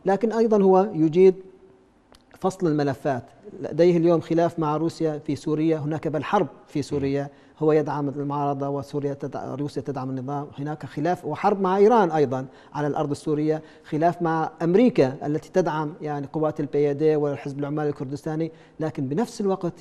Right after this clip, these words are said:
Speaker 1: يريد أن يكو-، يكون هناك علاقات تجارية مع هذه الدول، هناك خلاف مع إسرائيل، هنا-، هناك خلاف مع ألمانيا، هي تعتبر المنافس الأكبر صناعيًا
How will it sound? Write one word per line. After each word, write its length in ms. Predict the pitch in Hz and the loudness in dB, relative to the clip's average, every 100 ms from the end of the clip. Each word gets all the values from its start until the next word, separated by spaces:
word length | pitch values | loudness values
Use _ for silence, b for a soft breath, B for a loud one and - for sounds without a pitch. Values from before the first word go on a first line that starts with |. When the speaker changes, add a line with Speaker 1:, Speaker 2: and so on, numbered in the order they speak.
| - | -10
Speaker 1:
يريد 380 | 135 160 180 175 156 | -4 2 2 0 -6
أن 180 | 139 | -6
يكو-، 260 | 135 156 156 | -4 -6 -6
يكون 360 | 143 139 160 143 | -8 -6 -6 -6
هناك 300 | 151 156 135 | -6 -8 -8
علاقات 580 | 139 135 135 165 170 165 - | -6 -6 -6 -4 -4 -4 -10
تجارية 580 | 139 131 147 156 156 147 | -6 -4 -2 -2 -2 -2
مع 200 | 139 139 | -6 -6
هذه 360 | 139 151 139 | -6 -4 -4
الدول، 300 | 135 139 135 151 B B - | -2 -2 -2 -4 B B -4
هناك 180 | 175 170 | -2 -2
خلاف 340 | - 170 160 | -2 -2 0
مع 160 | 156 151 | -4 -4
إسرائيل، 400 | - 139 165 165 | -4 -2 -2 -2
هنا-، 240 | 160 160 151 | -4 -4 -4
هناك 220 | 156 160 | -4 -4
خلاف 340 | - 160 165 | -4 -4 -4
مع 180 | 156 151 B B B - | -6 -8 B B B -4
ألمانيا، 420 | 170 180 240 247 | 0 4 4 4
هي 140 | 180 175 | 4 4
تعتبر 400 | 175 - 175 170 | 0 -4 0 2
المنافس 540 | 165 175 202 160 143 | 2 0 0 -2 -8
الأكبر 460 | 165 233 - 147 139 | -4 -4 -2 -4 -4
صناعيًا 640 | - 165 147 156 143 131 | 0 0 2 0 0 -2